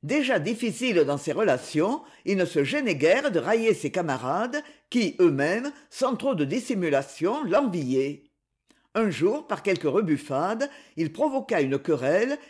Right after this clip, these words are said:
et il reçut d'un de ses camarades, Torrigiani, un coup de poing terrible qui lui fracassa le nez.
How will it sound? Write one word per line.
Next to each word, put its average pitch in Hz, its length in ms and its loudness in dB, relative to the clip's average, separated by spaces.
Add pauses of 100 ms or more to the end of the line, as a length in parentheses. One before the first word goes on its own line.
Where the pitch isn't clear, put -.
(100)
et 175 80 6
il 151 160 6
reçut 226 420 -2
d'un 202 160 0
de 190 120 0
ses - 180 -6
camarades, 165 720 -2 (320)
Torrigiani, 196 760 0 (200)
un 180 100 2
coup 294 200 -2
de 254 80 0
poing 139 320 -2
terrible 220 640 2
qui 180 120 -2
lui 143 140 2
fracassa 277 560 -2
le 214 120 4
nez. 131 500 -6